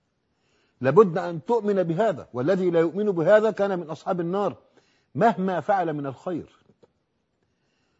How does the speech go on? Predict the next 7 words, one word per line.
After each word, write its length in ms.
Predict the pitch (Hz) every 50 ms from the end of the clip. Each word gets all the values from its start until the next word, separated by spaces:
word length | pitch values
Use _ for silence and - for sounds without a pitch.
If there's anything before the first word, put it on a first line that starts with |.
| _ _ _ _ _ _ _ _ _ -
أذكر 340 | 117 123 208 214 - 202 180
بالحديث 580 | 160 147 117 - 135 135 165 190 165 135 - -
الذي 320 | 120 127 143 151 143 143
رواه 380 | 127 120 127 160 175 160 165 143
أبو 140 | 139 135 123
داود 320 | 117 120 135 160 175 151
والترمذي 680 | 135 117 - - 120 117 117 113 117 156 156 139 -